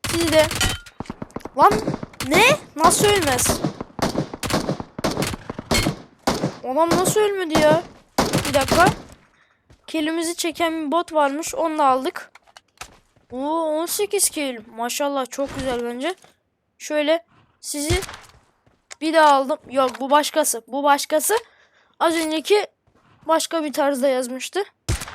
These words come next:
Bir dakika. Tamam, killimizi çektik. Laz elli üç diyor. Şuradan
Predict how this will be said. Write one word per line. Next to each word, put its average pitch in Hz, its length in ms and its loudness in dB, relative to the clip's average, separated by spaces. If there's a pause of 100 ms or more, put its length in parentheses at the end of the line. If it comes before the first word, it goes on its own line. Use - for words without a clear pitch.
Bir 269 80 -12
dakika. 247 360 0 (160)
Tamam, 269 520 4
killimizi 294 480 -4
çektik. - 420 -6 (480)
Laz 381 300 6
elli 302 280 0
üç 311 260 -2
diyor. 233 200 -2 (3000)
Şuradan 311 580 -2